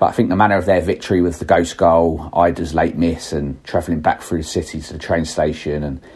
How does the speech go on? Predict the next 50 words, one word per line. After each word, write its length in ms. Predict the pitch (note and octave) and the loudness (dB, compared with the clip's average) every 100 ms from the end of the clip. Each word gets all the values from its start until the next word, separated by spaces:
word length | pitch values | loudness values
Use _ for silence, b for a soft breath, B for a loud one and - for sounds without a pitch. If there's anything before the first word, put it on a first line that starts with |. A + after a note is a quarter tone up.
| B | B
seeing 260 | B F#2 E2 | B -2 -2
people 280 | - E2 E2 | -2 -2 0
out 140 | D#2 | 0
in 60 | E2 | 0
their 100 | D2+ | -4
cars 460 | - E2 D2+ D2 | 0 2 2 2
with 100 | E2+ | -6
flags 400 | D2 - D2+ - | -8 -4 -4 -2
waving 460 | E2 D#2+ D2 D2+ D2+ | 0 0 0 -4 -4
and 100 | D2+ | -4
horns 360 | - E2+ D#2+ - | -2 -2 -2 -2
hooting 440 | D#2 - D2+ - B B B B | -4 -2 -4 -6 B B B B
started 320 | - G#2 - | 0 4 4
to 80 | - | 0
make 180 | F2 F2 | 0 0
me 60 | D#2 | 2
realise 460 | F2 F2 D#2+ D#2 | 4 4 2 0
just 180 | - - | -4 -4
what 100 | D#2+ | -4
a 40 | |
blow 240 | D#2 F#2 F2 | 2 4 4
it 100 | C2+ | 2
was, 400 | D#2 D#2 - - | 0 -2 -4 -14
particularly 320 | - F#2+ E2 | -4 -2 0
as 80 | D#2+ | -2
I 100 | D#2 | -2
got 240 | D#2 E2 | 0 0
home 180 | E2+ D#2 | 0 -4
past 300 | D2+ E2 D#2 | 0 0 -2
three 200 | - E2 | -2 0
A 120 | D2+ | 2
M 320 | D2+ D#2 D2+ D#2+ | 2 2 0 0
and 100 | D#2 | -2
was 100 | E2+ | -2
up 160 | D#2 | -2
for 140 | - D#2 | -2 2
work 240 | D#2+ D2+ | 2 2
a 60 | - | -6
couple 320 | - - D2 | -10 -4 -2
of 40 | |
hours 220 | C#2+ C#2+ | -2 -2
later. 460 | D2 C#2+ C#2 D#2 C#2+ B B B B B B B B B | -2 -4 -4 -6 -8 B B B B B B B B B
I 40 | |
think 140 | G2 | -2
every 340 | F2+ F2 A#2+ - - - | 0 0 0 -2 -6 -6
subsequent 640 | - F2+ - - F2+ E2 | 0 0 0 -2 -2 0
Champions 320 | - D#2+ C#2+ | -2 -2 0
League 180 | F2 E2 | 0 0
knockout 520 | E2+ - E2 D#2 - | -2 -2 0 0 -2
and 240 | D2+ D2+ | -4 -6